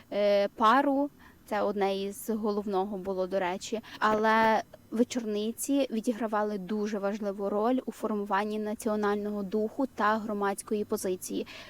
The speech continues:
В цьому, звісно, їм допомагали старше покоління, вони,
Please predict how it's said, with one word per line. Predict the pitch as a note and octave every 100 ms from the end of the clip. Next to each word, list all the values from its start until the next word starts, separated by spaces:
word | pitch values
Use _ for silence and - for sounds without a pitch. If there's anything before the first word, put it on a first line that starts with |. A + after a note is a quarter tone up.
| -
В |
цьому, | - A#3+ A#3+
звісно, | A3+ A#3 A#3+
їм | A3+ A3+
допомагали | A3 A#3 A3 A3 G#3+ G#3+ G#3+ - - -
старше | - A3 B3 -
покоління, | E4+ D#4 D#4 C#4+ D4 C#4+ C#4+ C#4
вони, | A3 G#3+ G#3 A3+ A3+ G#3+